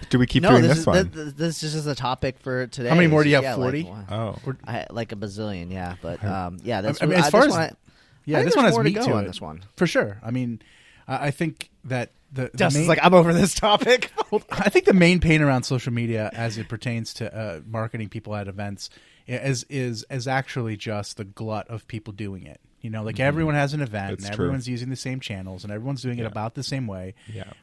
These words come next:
Speaker 3: Uh, and, and, uh,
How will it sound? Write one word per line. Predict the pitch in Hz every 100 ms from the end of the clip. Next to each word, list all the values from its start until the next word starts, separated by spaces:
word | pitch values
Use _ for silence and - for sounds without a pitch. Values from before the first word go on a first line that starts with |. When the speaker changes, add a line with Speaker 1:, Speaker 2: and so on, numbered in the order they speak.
| -
Speaker 3:
Uh, | 110 107 101 -
and, | 123 113 110 104 _ _ _ _ _ _ _ _
and, | 131 123 120 117
uh, | 113 110